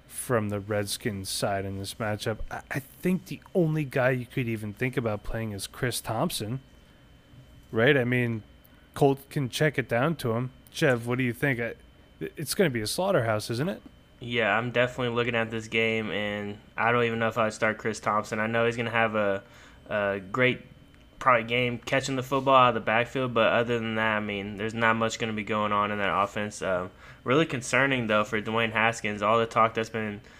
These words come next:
Speaker 2: said about them not even wanting him as a quarterback, as a coaching staff, but the front,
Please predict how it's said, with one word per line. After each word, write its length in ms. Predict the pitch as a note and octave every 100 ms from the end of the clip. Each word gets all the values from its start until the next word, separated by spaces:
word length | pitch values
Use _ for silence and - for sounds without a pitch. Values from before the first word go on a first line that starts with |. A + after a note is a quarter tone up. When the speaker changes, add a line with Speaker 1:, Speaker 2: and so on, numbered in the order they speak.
| -
Speaker 2:
said 260 | - - A2+
about 440 | A2 A2 G2+ F#2+ - - - - -
them 300 | A2 A#2 B2
not 120 | A#2
even 200 | A2 G#2+
wanting 340 | G#2 A2 A2+
him 180 | G#2+ A2
as 220 | G2 G2+
a 40 | G#2
quarterback, 440 | - A2 G2+ G#2
as 120 | G#2 F2+
a 60 |
coaching 400 | - A#2 A2+ G2
staff, 320 | - G#2 G2+
but 120 | - G2
the 60 |
front, 420 | G2+ - A2+ -